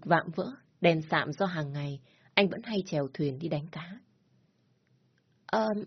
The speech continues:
anh thì được, nhưng mà em khác. Em là con gái, làm sao có thể tùy tiện như đàn ông con trai bọn anh được?" "Anh với em, thì có cái gì mà ngại? Ở đây chẳng có người. Nếu mà em nóng ấy,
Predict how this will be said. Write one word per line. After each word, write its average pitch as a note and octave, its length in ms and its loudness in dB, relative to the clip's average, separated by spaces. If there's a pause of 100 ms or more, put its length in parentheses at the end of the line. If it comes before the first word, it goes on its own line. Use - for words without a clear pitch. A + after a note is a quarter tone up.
(1120)
anh A3+ 180 8
thì A3 120 -2
được, F#3 300 2 (500)
nhưng A3+ 240 8
mà F3+ 140 4
em G#3 180 4
khác. B3+ 300 -2 (460)
Em G3 160 8
là E3+ 80 6
con F3 180 2
gái, F3 380 0 (480)
làm G3+ 240 8
sao C#4+ 160 0
có C4+ 120 0
thể G#3 220 4
tùy G3 220 6
tiện F#3+ 280 2
như B3 120 2
đàn G#3 160 8
ông A3 180 2
con A3+ 160 2
trai A#3+ 180 4
bọn G#3 160 6
anh A#3+ 160 0
được?" G#3+ 200 0 (1300)
"Anh E3 220 4
với C#3+ 200 -4
em, E3+ 280 -4 (420)
thì G3+ 100 2
có F#3+ 200 8
cái C#4+ 140 -2
gì G#3+ 80 4
mà D#3 120 0
ngại? D#3+ 380 -4 (840)
Ở D3+ 180 6
đây E3 220 2
chẳng D#3+ 220 -2
có E3+ 100 -2
người. F3 340 -4 (580)
Nếu F3+ 220 10
mà B3 100 2
em F#3+ 220 2
nóng F3 240 -2
ấy, D4+ 140 -12